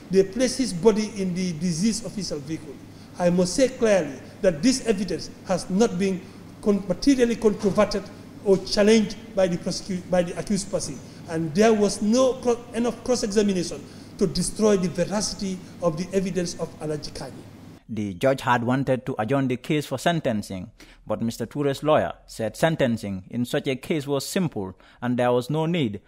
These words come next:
Speaker 2: to return to court on another day when the Eid is just around the corner. The judge then took about five minutes and then handed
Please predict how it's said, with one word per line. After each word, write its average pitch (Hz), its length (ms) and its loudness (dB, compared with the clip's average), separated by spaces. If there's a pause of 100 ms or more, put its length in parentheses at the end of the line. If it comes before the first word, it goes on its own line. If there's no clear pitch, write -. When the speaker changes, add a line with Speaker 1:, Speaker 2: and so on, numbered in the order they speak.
(120)
Speaker 2:
to 123 100 -6
return 123 340 -2
to 120 80 -8
court - 380 -2
on 123 140 -2
another 123 300 0
day 117 380 0 (240)
when 123 180 -4
the 117 180 -2
Eid 120 300 -2 (120)
is 107 160 -12
just - 300 -6
around 117 280 0
the 113 60 -4
corner. 101 420 -2 (480)
The 107 120 -6
judge 123 300 0
then 123 200 0
took - 260 -6
about 117 320 0
five 147 280 4
minutes 147 460 -2 (120)
and 107 180 -4
then 113 320 -2 (100)
handed 110 340 -4